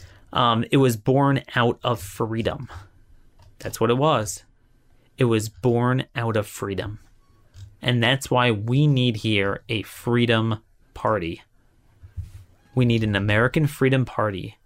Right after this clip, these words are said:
Oh, by the way, it's free labor, free land, free men. <laughs> Okay, sorry about that, folks. But we need a party that not, not just stands as the,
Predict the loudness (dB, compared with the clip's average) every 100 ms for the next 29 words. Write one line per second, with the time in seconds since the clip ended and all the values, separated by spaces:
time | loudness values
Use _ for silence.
0 | _ _ _ _ _ _ _ _ 0 2
1 | 4 4 2 -2 0 2 4 6 4 4
2 | 2 2 2 4 4 6 4 2 2 2
3 | 2 0 -2 -2 -2 -4 0 0 2 0
4 | 0 0 2 2 2 0 -2 -4 -8 -10
5 | -12 -16 -20 -20 -20 -20 -20 -8 0 2
6 | 4 4 4 4 2 0 -2 -2 2 2
7 | 0 -6 -12 _ _ _ -20 _ _ _
8 | _ _ _ _ _ _ -20 _ _ 0
9 | 2 2 -2 -8 _ _ _ _ _ _
10 | _ _ _ _ _ _ 2 2 2 2
11 | 2 0 -2 0 2 4 4 4 4 2
12 | -4 -12